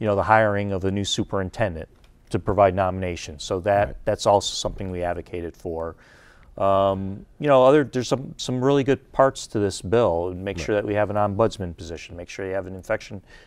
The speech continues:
Speaker 1: control specialist. Make sure you have an emergency preparedness position.
Speaker 2: Right.
Speaker 1: Things that we know are absolutely necessary for a facility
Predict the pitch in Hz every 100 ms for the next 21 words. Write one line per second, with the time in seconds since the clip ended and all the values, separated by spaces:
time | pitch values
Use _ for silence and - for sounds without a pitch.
0 | - 101 - 110 - - 80 - 82 -
1 | - 92 - 98 98 92 92 98 104 -
2 | 101 - - 117 98 87 - 82 78 76
3 | 85 - - - 78 71 117 117 110 -
4 | 104 104 110 101 90 98 - 113 110 -
5 | 120 104 101 - - - 90 87 - 95
6 | - - - 98 87 80